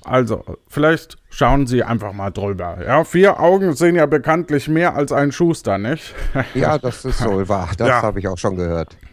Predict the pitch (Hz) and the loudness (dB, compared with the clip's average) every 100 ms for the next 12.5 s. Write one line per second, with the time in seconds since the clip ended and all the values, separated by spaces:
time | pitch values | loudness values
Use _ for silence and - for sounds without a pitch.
0 | - 208 156 107 117 123 127 120 - 143 | -6 -2 0 0 -2 -6 -10 -12 -10 -8
1 | 160 98 76 _ _ - 156 160 - 98 | -8 -10 -16 _ _ -2 0 2 0 -2
2 | - - - - _ _ _ - - - | -4 -20 -20 -20 _ _ _ -20 -20 -20
3 | _ - - 113 131 147 147 - 147 135 | _ -20 -8 -4 -2 0 -2 0 2 4
4 | 180 175 185 165 175 170 - - - - | 4 2 0 0 2 0 -4 -14 -6 0
5 | 127 127 117 117 110 98 80 - 87 - | 2 0 -2 -2 -2 -4 -8 -14 -16 -16
6 | - - - - - _ _ 101 95 82 | -18 -20 -20 -20 -20 _ _ -8 -6 -6
7 | 76 76 76 71 - _ _ _ _ _ | -6 -8 -10 -12 -14 _ _ _ _ _
8 | _ 117 123 110 95 107 131 208 220 180 | _ -2 0 0 -2 -2 0 2 2 2
9 | 147 135 147 131 - - 123 147 190 - | 2 0 2 0 -2 -2 2 2 2 2
10 | 143 123 85 123 120 139 147 139 135 117 | 2 2 2 0 2 2 2 2 0 0
11 | 120 117 110 120 127 90 98 98 98 104 | 2 2 2 -2 -2 -2 -2 -4 -4 -2
12 | 110 117 - - | -2 -4 -10 -10